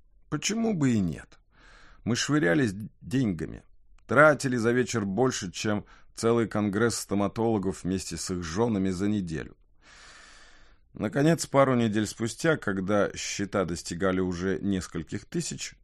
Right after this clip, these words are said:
приходил владелец. Он пытался вести себя прилично, разговаривать вежливо.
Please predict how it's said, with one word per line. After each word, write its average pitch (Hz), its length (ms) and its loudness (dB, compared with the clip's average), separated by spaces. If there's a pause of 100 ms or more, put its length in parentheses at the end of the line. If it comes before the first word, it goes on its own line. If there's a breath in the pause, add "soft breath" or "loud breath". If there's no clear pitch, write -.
(180)
приходил 123 420 -2
владелец. 87 760 -4 (460)
Он 98 160 -8
пытался 110 460 -6
вести 101 260 -8
себя 107 260 -6
прилично, 113 640 -6 (460 soft breath)
разговаривать 87 640 -2
вежливо. 95 640 -2